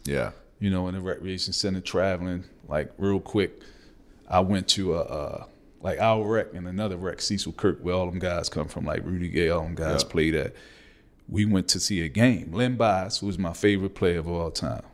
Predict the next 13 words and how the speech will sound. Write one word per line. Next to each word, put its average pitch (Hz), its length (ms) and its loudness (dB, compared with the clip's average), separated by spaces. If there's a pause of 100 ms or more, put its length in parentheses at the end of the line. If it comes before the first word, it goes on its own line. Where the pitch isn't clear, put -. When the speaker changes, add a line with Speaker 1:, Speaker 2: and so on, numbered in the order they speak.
(160)
Speaker 2:
at - 120 -8
the - 60 -10
time. - 220 -12 (500)
Len 113 220 8
Bias 101 300 4
played 98 260 -2
against 90 300 -4
Reggie 90 260 0
Lewis, 123 320 2
who 95 80 -2
was 82 100 -4
at 71 160 2
Northeastern. 101 580 -2